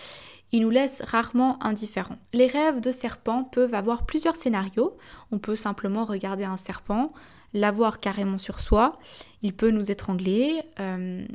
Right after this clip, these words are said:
on peut le voir glisser sur le corps d'une autre personne, et cetera. Pour Freud et pour la religion, le serpent va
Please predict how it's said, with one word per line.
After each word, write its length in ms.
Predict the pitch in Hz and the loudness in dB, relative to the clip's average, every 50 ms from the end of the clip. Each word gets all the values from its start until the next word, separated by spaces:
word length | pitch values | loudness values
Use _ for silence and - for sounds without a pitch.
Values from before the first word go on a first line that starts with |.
| - - | -10 -8
on 100 | - 214 | -6 -4
peut 120 | 202 - 233 | 0 2 2
le 100 | 226 220 | 2 2
voir 260 | 208 220 214 208 208 | 2 0 0 -2 -2
glisser 380 | 208 214 214 220 220 - 220 214 | -2 -2 -4 -4 -4 -4 -4 -4
sur 160 | - - 208 | -4 -4 -4
le 100 | 196 190 | -4 -4
corps 200 | 190 - 202 196 | -4 -6 -6 -6
d'une 140 | 196 185 185 | -6 -6 -6
autre 120 | 180 - | -8 -8
personne, 540 | - 190 - - - 240 262 269 269 254 - - | -10 -10 -8 -4 -2 0 0 0 0 0 -2 -4
et 60 | - | -4
cetera. 380 | - 220 202 - 185 196 185 - - _ _ | -6 -6 -6 -8 -8 -10 -10 -12 -14 _ _
Pour 160 | - 285 269 - | -6 -6 -4 -4
Freud 400 | - - 311 320 330 330 294 - | -2 2 4 6 6 6 4 2
et 120 | - 233 226 | 0 -2 -2
pour 220 | 226 - 254 240 | 0 0 0 0
la 160 | 220 202 202 | 0 -2 -4
religion, 580 | 185 - 262 269 254 254 233 214 214 226 269 370 - - - - - - - | -2 2 2 2 4 4 4 4 4 4 2 2 0 -6 -14 -20 -20 -8 -2
le 180 | - 240 311 330 | 2 4 4 4
serpent 500 | 330 330 254 240 - - - 226 262 269 | 4 2 -2 -4 -4 -2 0 2 2 2
va 200 | 247 - - | 0 -2 -4